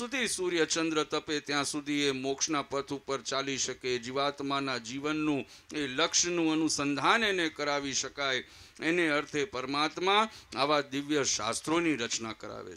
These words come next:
છે. ભગવાન સ્વામિનારાયણે આ ઘોર કળીકાળની અંદર આપણા સૌની ખૂબ વિશેષ ચિંતા કરી છે. એ ચિંતાના ભાગરૂપે પરમાત્મા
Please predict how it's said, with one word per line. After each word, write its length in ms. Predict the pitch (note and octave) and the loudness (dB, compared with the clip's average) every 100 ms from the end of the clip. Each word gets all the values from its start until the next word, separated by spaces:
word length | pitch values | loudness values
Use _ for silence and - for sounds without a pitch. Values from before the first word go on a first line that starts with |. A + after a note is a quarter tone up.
| - | -10
છે. 100 | - - _ - - - - | -10 -16 _ -20 -20 -10 -4
ભગવાન 400 | D3 G3 G3 G3 - | 2 4 6 4 2
સ્વામિનારાયણે 840 | F3 G3 F#3+ F#3 F#3 F#3+ F#3+ G3 F#3+ - _ - - - D3 | 2 2 2 2 2 2 4 2 -2 -12 _ -20 -20 0 2
આ 60 | C#3+ B2+ | 4 6
ઘોર 240 | E3+ G#3 G3+ | 8 6 6
કળીકાળની 680 | F3+ F3+ F3+ F3+ F#3 F#3+ E3+ | 2 2 2 2 4 4 4
અંદર 280 | F3 F3+ D#3+ - _ _ _ - | 4 4 4 0 _ _ _ 4
આપણા 360 | F3+ B3 B3+ A3+ - | 4 6 6 6 4
સૌની 400 | A3 A#3+ C4+ A#3+ - | 2 2 -4 -4 2
ખૂબ 240 | G#3 B3+ E3+ | 2 2 0
વિશેષ 380 | D#3 D#3+ D3 - | 0 2 2 0
ચિંતા 360 | C3 C3 C3+ A#2 | -2 -2 -2 -2
કરી 320 | A#2+ A#2+ A2 | -6 -10 -10
છે. 120 | - - - - _ - - G#3 | -10 -12 -20 -20 _ -18 0 4
એ 120 | C4+ | 4
ચિંતાના 640 | - A#3 B3 A#3+ B3 B3+ A#3+ | 4 0 2 4 6 6 6
ભાગરૂપે 540 | F3 G3+ A3 A#3+ A3+ A3 G3+ | 6 4 4 -2 0 0 2
પરમાત્મા 640 | F3+ F#3+ G3 G#3+ A#3 A#3 | 0 2 2 2 0 2